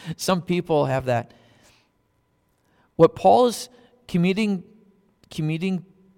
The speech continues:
communicating to us as much as anything, he would do whatever it takes because he believes so strongly in this gospel message. He's going to do whatever it takes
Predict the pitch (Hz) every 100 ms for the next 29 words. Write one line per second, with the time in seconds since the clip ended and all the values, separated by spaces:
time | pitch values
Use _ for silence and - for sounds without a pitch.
0 | _ - - 156 180 190 - 160 151 147
1 | 131 - 135 156 160 143 135 135 123 120
2 | - _ _ _ - 220 247 254 240 165
3 | 175 147 185 170 151 - - - 190 202
4 | 220 220 175 - - 175 - - - -
5 | _ - 165 175 175 185 156 170 147 -
6 | - 220 214 247 - - 185 196 202 208
7 | 175 139 - - _ 180 175 165 143 -
8 | 139 165 160 202 - 202 180 156 143 -
9 | 208 214 - _ _ _ _ _ _ _
10 | _ _ _ _ _ _ _ _ _ -
11 | 233 233 208 202 156 156 156 151 - 180
12 | 196 185 - 175 -